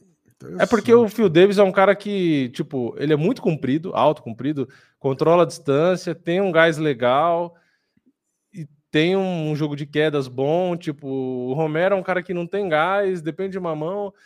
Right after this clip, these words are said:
Speaker 1: Assim, eu acho que a única chance, eu só colocaria o Romero como favorito se ele realmente tivesse aditivado agora, por não ter usado.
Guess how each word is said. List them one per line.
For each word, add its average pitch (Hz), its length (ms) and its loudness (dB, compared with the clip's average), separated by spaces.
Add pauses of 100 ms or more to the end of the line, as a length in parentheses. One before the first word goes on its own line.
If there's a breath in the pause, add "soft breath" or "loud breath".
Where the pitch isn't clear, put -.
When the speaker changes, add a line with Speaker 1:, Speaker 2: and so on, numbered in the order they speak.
(440 soft breath)
Speaker 1:
Assim, 196 260 -6
eu 180 160 0
acho 214 140 0
que 220 60 -4
a 208 40 2
única 302 280 -4
chance, 165 680 -6 (240)
eu 165 220 -4
só 190 120 -8
colocaria 233 400 -2
o 240 60 0
Romero 202 260 0
como 190 180 -4
favorito 170 800 -4 (460)
se - 240 -6
ele 185 200 0
realmente 180 540 -4
tivesse 135 880 -6
aditivado 143 760 -6
agora, 117 340 -8
por 131 180 -10
não 123 120 -10
ter 131 100 -12
usado. 113 480 -10